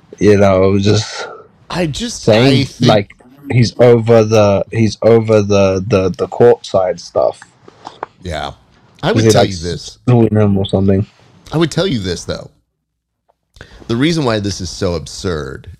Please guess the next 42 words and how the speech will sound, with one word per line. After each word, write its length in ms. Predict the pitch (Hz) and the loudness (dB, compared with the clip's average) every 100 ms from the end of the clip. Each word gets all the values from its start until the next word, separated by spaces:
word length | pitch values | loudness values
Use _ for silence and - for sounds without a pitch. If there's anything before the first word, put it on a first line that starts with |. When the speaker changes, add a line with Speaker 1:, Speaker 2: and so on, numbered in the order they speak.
| - | -10
Speaker 2:
and 140 | 87 | -8
why 140 | 80 78 | -6 -6
it 100 | 78 | -8
is 180 | 82 | -8
a 60 | 78 | -10
sideshow, 800 | 78 87 78 78 - - - 82 - | -10 -8 -8 -10 -14 -16 -16 -18 -14
and 80 | 95 | -12
it 60 | |
makes 240 | 92 95 - | -10 -10 -10
sense 280 | 95 90 90 | -8 -8 -10
as 120 | 76 | -14
a 60 | |
sideshow, 540 | 71 80 73 76 73 64 | -12 -12 -12 -14 -14 -12
is 260 | 64 - _ _ _ _ _ | -14 -16 _ _ _ _ _
you 300 | 98 151 190 | -6 -4 -2
could 260 | - 131 | -2 -4
never 400 | 113 110 113 110 | -2 -2 -2 -2
tweet 320 | 98 - 95 87 | -6 -4 -4 -4
out, 380 | 80 78 76 - - - - _ _ _ _ | -6 -8 -10 -6 -6 -6 -16 _ _ _ _
"I'm 220 | - 78 85 | -14 -14 -10
over 360 | 95 92 80 76 | -8 -6 -6 -10
this," 400 | 73 71 - - 151 175 | -12 -14 -18 -18 -18 -6
like, 320 | 120 123 123 | -4 -2 -4
before 340 | 120 120 143 135 | -4 0 0 0
your 140 | 113 | -2
fight. 380 | 110 123 85 - _ _ _ _ | -2 -2 -4 -12 _ _ _ _
So 200 | - 135 | -4 -4
i-, 40 | |
it's 340 | 123 120 139 147 | -4 -8 -10 -4
like 160 | 151 | -2
they 160 | 131 139 | 0 -2
exist 320 | 127 143 180 | -2 -4 -2
in 160 | 156 135 | -4 -6
two 280 | - 175 170 | -6 -2 0
different 360 | 156 139 110 | -2 -4 -8
spheres. 580 | - - 135 90 - - _ _ | -10 -6 -6 -6 -12 -20 _ _
Like 220 | - 101 | -8 -6
this 160 | 120 110 | -6 -6
sideshow 500 | - 123 127 117 113 | -6 -4 -4 -6 -6
where 100 | 104 | -6
you 120 | 101 | -6
go, 200 | 98 92 | -6 -8